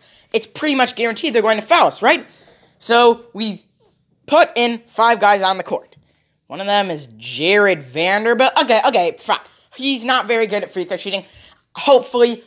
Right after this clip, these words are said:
we don't give him the ball, and he's just there since he's really tall and maybe can rebound the basketball. Yeah, obviously, he won't get fouled. Everyone on the Timberwolves is not ready for the ball besides one person. Jared Vanderbilt,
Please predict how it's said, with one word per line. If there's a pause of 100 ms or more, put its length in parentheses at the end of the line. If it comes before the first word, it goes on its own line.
we
don't
give
him
the
ball, (140)
and
he's
just
there (160)
since
he's
really
tall
and
maybe
can
rebound
the
basketball. (220)
Yeah, (240)
obviously, (140)
he
won't
get
fouled. (1400)
Everyone
on
the
Timberwolves (560)
is
not
ready
for
the
ball (160)
besides
one
person. (880)
Jared
Vanderbilt,